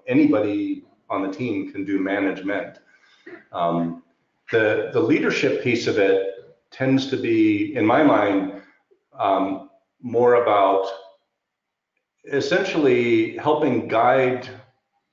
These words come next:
you know, wh-, whether it's, you know, working as a team, guiding toward a better future. Um, but the le-, leadership essentially to me has to do with,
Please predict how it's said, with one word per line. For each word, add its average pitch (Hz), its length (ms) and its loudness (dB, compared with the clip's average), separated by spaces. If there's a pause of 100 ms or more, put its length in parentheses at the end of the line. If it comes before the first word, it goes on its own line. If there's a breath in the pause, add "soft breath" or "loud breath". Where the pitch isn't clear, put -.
(540)
you 120 140 -8
know, 98 420 -6 (240)
wh-, 110 280 0
whether 107 260 4
it's, - 280 0 (320 loud breath)
you 127 260 -4
know, 98 180 0
working 120 380 0
as 95 120 0
a 104 60 -6
team, 131 460 2
guiding 110 380 2
toward 107 240 -2
a - 40 -2
better 123 280 0
future. 131 680 2 (280 loud breath)
Um, 95 600 -2 (260)
but 110 140 -2
the - 80 0
le-, 123 420 -2
leadership 147 540 2
essentially 107 600 -2
to 113 100 -10
me 120 160 -2
has 117 340 -2
to 113 100 -8
do 107 160 0
with, 98 320 0